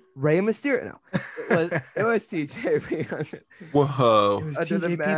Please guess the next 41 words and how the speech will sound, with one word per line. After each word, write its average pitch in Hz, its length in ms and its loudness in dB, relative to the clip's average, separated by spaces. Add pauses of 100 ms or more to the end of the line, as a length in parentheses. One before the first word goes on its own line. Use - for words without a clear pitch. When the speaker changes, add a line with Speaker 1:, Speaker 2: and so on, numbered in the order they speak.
Speaker 1:
mask. 156 80 -4
Speaker 2:
whole 165 300 -2
time? 143 420 -6
Speaker 1:
The - 100 2
Speaker 3:
No - 260 6
Speaker 1:
whole 110 180 10
Speaker 3:
way. 107 280 8
Speaker 1:
time 208 520 4 (140)
he 170 160 2
was 170 240 2
Manic. 123 560 -2 (100)
That's 196 260 0
Speaker 2:
Oh - 40 -16 (160)
my 165 40 -2
gosh. 147 120 -6
Speaker 1:
crazy. 131 640 -4 (360)
And 185 340 -2
guess 170 180 -6
what? 214 140 -6
He 160 120 -14
retains 165 420 -8
his 160 140 -10
title. 165 400 -8 (500)
And 139 220 -4
he 143 140 -6
can 143 200 -6
go 147 160 -2
by 151 160 -4
T 170 220 -12
J 165 160 -8
P 185 200 -12
now, 117 260 -14 (240)
apparently, 120 640 -10 (720)
with 127 220 -10
the 392 120 -4
Speaker 2:
<laughs> 127 80 -4
Speaker 1:
X 320 100 -6
Division 143 340 -8
belt. 147 280 -8 (320)
Speaker 3:
Why 110 160 -2
not? 104 380 2